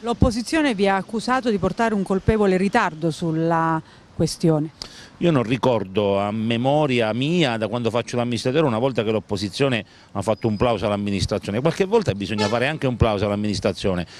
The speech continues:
Speaker 2: Eh, sicuramente si è creato un imbuto, sicuramente si è creato un imbuto all'ufficio contratti che abbiamo anche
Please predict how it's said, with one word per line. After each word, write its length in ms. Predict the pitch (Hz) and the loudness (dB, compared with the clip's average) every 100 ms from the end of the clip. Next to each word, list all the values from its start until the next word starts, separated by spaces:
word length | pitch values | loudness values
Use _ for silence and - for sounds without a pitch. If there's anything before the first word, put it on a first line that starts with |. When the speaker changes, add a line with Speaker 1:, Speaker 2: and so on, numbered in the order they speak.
| - 123 | -10 -4
Speaker 2:
Eh, 100 | 135 | 0
sicuramente 540 | - 151 180 214 160 | 2 4 2 2 0
si 100 | - | -2
è 60 | 139 | 0
creato 280 | 151 135 | 0 2
un 60 | 131 | 2
imbuto, 480 | 123 127 110 92 90 | 2 4 2 2 2
sicuramente 480 | - 131 160 175 107 | 2 2 2 2 0
si 80 | |
è 60 | 107 | 0
creato 180 | 117 104 | 0 0
un 80 | 113 | 2
imbuto 400 | 123 147 113 - - - | 2 2 2 -2 -8 -6
all'ufficio 460 | 98 107 - 107 104 | -2 -2 0 0 2
contratti 580 | 113 113 175 175 - | 0 2 0 0 -6
che 100 | 101 | -2
abbiamo 440 | 120 117 151 156 135 | -2 2 0 2 2
anche 400 | 165 170 139 | 2 0 -2